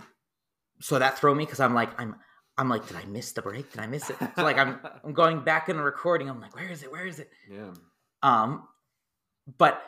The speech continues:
Speaker 1: I think the trans-, you know, we mentioned transitions. We'll get to that in a second. So
Speaker 2: Mm-hmm.
Speaker 1: I wanted to put that just out there,
Speaker 2: Okay.
Speaker 1: um, because you're talking about that's what makes him the goat.
Speaker 2: Mm-hmm.
Speaker 1: Um, but one thing I, I just noticed in my notes before we move on to that is, uh, there's the pizzicato section at the very, well,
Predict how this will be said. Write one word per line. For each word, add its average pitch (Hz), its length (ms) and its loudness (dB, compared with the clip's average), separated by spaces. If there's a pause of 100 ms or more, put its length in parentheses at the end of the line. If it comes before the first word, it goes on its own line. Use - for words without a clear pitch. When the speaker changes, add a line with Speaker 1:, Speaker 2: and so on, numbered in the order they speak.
(140)
Speaker 1:
I 143 60 -2
think 143 140 -2
the 123 60 -6
trans-, 135 280 -2
you 139 80 0
know, 123 60 2
we 120 80 0
mentioned 117 340 -2
transitions. 113 500 -4
We'll 101 100 -6
get 104 140 -2
to 113 60 -8
that 101 140 -2
in 95 60 -12
a 104 60 -12
second. 98 440 -6
So 92 180 -4
Speaker 2:
Mm-hmm. 101 80 0
Speaker 1:
I 104 80 2
wanted 98 240 -2
to - 40 -20
put - 140 -10
that 95 240 -4
just - 220 -14
out 98 200 -2
there, 90 240 -4 (100)
Speaker 2:
Okay. - 200 -20
Speaker 1:
um, 101 260 2
because 98 220 -6
you're 87 80 -14
talking 95 160 -10
about 92 160 -2
that's 98 200 -6
what 95 120 -8
makes 98 240 -10
him 95 120 -10
the 90 60 -8
goat. 92 260 -8 (760)
Speaker 2:
Mm-hmm. - 420 -6
Speaker 1:
Um, 98 320 2 (320)
but 123 180 0
one 139 180 4
thing 131 220 2
I, 110 300 0
I 107 120 -2
just 107 200 -8
noticed 110 280 0
in 104 60 -6
my 101 80 -2
notes 95 180 -4
before 110 320 -4
we 104 100 -4
move 95 180 -6
on 110 220 4
to 104 100 -8
that 92 360 -2
is, 98 360 -4 (500)
uh, 110 260 4
there's 120 180 0
the 113 100 -6
pizzicato 135 540 0
section 123 280 -4
at 104 80 -8
the 90 60 -16
very, 110 220 -2
well, 104 320 -6